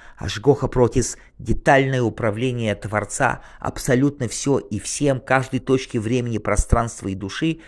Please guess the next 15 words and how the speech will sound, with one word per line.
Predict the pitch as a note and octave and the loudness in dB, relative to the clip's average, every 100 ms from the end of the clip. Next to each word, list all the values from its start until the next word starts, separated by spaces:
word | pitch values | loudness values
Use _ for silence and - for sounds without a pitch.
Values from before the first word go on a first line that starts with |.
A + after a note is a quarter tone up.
| - | -20
всё | - - C3+ | -18 -4 -4
под | - A2+ | -2 -4
руководством | A2 - G#2+ A2+ - G2 | -4 -4 -4 -4 -8 -14
Творца. | - F#2 - C3 C3 - - - | -6 -6 -2 -2 -2 -6 -20 -10
Не | G2+ | 0
дай | A2 | 2
Бог, | A2 G#2+ | 2 0
мы | G#2+ | -2
не | G#2+ | -2
должны | F#2+ A#2 | -2 -4
подумать, | G#2 G2 G2+ F#2 | -6 -4 -4 -6
что | - | -8
есть | F#2 - | -10 -8
какой-то | - B2 A2 G#2 | -6 -4 -2 -2
момент | G2 G2+ G#2 | 0 -2 -4